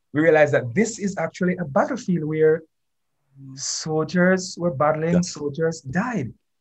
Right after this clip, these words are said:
Speaker 3: Yes.
Speaker 1: Right?
Speaker 3: That's what it was.
Speaker 1: This was actually a, a battlefield. And, um, and I made the point that, you know, um, a battlefield can become a burial site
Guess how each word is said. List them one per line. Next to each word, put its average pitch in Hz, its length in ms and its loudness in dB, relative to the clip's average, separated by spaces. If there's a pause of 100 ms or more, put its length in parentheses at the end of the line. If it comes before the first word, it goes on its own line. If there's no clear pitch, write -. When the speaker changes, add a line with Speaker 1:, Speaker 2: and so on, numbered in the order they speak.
(140)
Speaker 3:
Yes. 113 400 -2 (100)
Speaker 1:
Right? 165 240 0
Speaker 3:
That's - 180 -8
what 110 80 0
it 113 60 0
was. 135 380 -2 (140)
Speaker 1:
This 170 180 0
was 180 120 0
actually 170 300 0
a, 156 60 6 (100)
a 131 40 -2
battlefield. 147 760 0 (320)
And, 143 320 0
um, 139 460 0 (840)
and 135 140 0
I 139 60 2
made 160 200 -2
the 175 60 -4
point 180 400 0
that, 139 260 0
you 135 60 -6
know, 131 300 0
um, 123 500 -2
a 127 100 -4
battlefield 170 480 0
can 143 140 -4
become 143 220 -6
a 131 100 -2
burial 160 340 4
site 240 380 -2